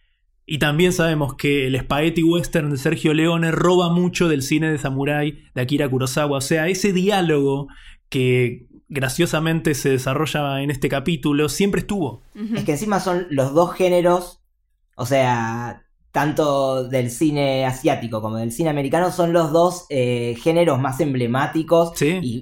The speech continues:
Speaker 3: y fundadores. Entonces está bueno
Speaker 2: Así como
Speaker 3: que
Speaker 2: sucede en el capítulo este de las narrativas espejadas,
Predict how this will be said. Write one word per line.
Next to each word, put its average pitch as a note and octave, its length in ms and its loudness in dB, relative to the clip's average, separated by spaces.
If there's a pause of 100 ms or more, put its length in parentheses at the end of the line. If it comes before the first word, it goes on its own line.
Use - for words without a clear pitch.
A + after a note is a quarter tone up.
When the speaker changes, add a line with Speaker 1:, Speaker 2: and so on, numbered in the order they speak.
Speaker 3:
y A#2+ 40 -4
fundadores. B2+ 840 -2
Entonces C3 420 -4
está - 260 -2
bueno D#3 240 2
Speaker 2:
Así D#3+ 80 0
como - 120 -2
Speaker 3:
que C#3 60 2
Speaker 2:
sucede G#3+ 200 -2
en A3 40 -4
el G#3+ 140 -6
capítulo G3 500 -6
este F#3+ 240 -6
de F#3+ 120 -2
las F3+ 140 -6
narrativas F#3+ 560 -6
espejadas, F#3+ 840 -6